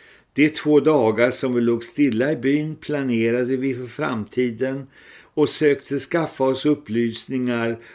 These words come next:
om lämpliga färdvägar, övernattningsställen, avstånd med mera.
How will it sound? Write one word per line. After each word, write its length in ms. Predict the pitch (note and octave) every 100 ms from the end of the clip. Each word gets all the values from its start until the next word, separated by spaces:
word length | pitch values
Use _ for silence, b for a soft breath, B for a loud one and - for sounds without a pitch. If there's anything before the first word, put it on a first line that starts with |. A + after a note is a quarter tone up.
| B
om 220 | A#2+ B2
lämpliga 720 | B2 C#3+ C#3+ A2 - A#2+ A2+ A#2
färdvägar, 1080 | - C#3+ B2+ F#2+ G2+ A2 A2 G#2 B2+ B2
övernattningsställen, 1700 | A#2+ D3 B2+ G2 A2 A2 A2 - B2 A2+ - - A#2+ A#2+ B2+ A#2 A2+ A2+ B B B
avstånd 960 | C3+ C3 G2+ - - B2 A#2 G#2+ G2 G#2+
med 160 | A2
mera. 540 | G#2 G#2 D#2+ A1+ G2